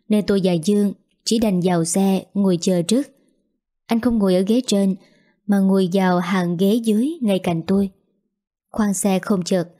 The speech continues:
vì có anh nên tôi bỗng cảm thấy không được thoải mái. "Nhưng vì đây là xe của anh,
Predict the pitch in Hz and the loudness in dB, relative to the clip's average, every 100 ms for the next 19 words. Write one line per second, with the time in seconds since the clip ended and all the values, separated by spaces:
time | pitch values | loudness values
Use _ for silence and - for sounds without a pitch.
0 | _ _ _ 185 196 180 247 226 214 - | _ _ _ -2 -2 0 0 0 -2 -6
1 | _ _ - 208 202 185 185 175 202 220 | _ _ -4 -2 0 0 2 0 0 0
2 | 185 190 214 226 294 262 214 185 170 - | -2 0 0 0 0 0 0 0 -2 -4
3 | 165 180 196 196 285 - _ _ _ _ | -4 -2 0 0 -2 -6 _ _ _ _
4 | _ _ _ _ _ _ - 233 226 196 | _ _ _ _ _ _ -2 0 2 2
5 | 185 208 196 175 214 208 208 202 220 | 2 2 0 0 -2 -2 -2 -2 0